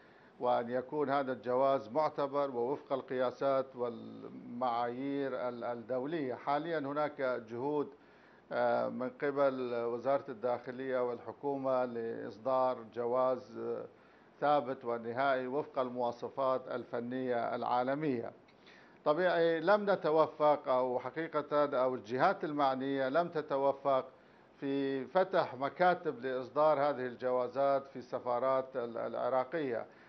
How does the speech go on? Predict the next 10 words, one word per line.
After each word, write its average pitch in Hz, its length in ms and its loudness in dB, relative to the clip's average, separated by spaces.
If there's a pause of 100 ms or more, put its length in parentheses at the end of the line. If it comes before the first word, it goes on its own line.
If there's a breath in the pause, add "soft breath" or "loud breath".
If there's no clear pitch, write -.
(140 loud breath)
للأسف 139 520 -2
الشديد، 143 640 -6
أحد 131 540 -2
المسائل 143 720 2 (560 loud breath)
اللي 131 520 -4
جابوها 135 920 2
حلفائنا 143 800 2
وأصدقائنا 131 720 0
الأمريكان 127 800 -2
هو 135 500 0